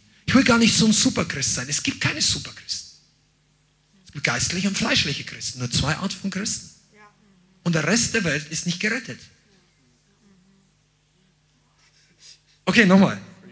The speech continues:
War so kompliziert wahrscheinlich. Es gibt die eine Gruppe, die ist gerettet und die andere nicht. Sagt die Bibel. Und zwischen den Geretteten gibt's noch eine Unterscheidung.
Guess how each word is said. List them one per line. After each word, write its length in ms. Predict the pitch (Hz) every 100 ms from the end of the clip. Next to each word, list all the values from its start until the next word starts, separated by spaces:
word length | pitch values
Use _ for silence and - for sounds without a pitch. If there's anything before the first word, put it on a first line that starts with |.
| -
War 140 | 202
so 100 | 226
kompliziert 480 | 240 240 214 - 160
wahrscheinlich. 320 | 160 127 - - - _ _ _ _ _ _ _ _
Es 140 | 262 -
gibt 180 | 254
die 80 | 311
eine 200 | 302 359
Gruppe, 260 | 233 233 247
die 80 | 247
ist 140 | -
gerettet 400 | 240 262 262 240
und 60 | 247
die 60 |
andere 240 | 208 233 233
nicht. 420 | 165 - - - - - - - - _ _ _ _ _ _ _ -
Sagt 260 | - 202 -
die 40 |
Bibel. 320 | 175 175 113 - - - 107 107 _ _ 127 _ _ _ _ _ _ _
Und 180 | 190 214
zwischen 260 | - 269 311
den 120 | 269
Geretteten 480 | 254 302 - 190 185
gibt's 220 | 214 226
noch 160 | 240 -
eine 220 | 202 165
Unterscheidung. 420 | 151 - -